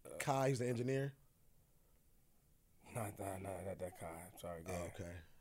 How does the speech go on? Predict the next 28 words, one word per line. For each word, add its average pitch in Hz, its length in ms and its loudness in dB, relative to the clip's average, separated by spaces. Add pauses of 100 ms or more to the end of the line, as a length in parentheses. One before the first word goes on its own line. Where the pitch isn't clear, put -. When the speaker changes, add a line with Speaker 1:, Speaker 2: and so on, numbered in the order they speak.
(260)
Speaker 2:
But 104 120 -4
he's, 110 200 0 (100)
yeah, 95 180 -2
he 101 100 -2
was 95 160 -6
another 92 220 -6
nigga. 92 260 -6
He 117 100 0
was 107 160 2
there. 101 280 0 (1080)
Uh, 92 80 -4
he 156 120 6
was 170 80 6
going 139 160 6
back 113 140 6
and 101 80 -4
forth, 107 200 0
but 113 80 2
he 123 60 2
was 113 100 0
living 104 240 0
there. 101 160 -2
But 110 120 2
he 127 60 4
was, 110 120 0
like, 104 140 0
the - 140 -4
in-house, 107 480 -2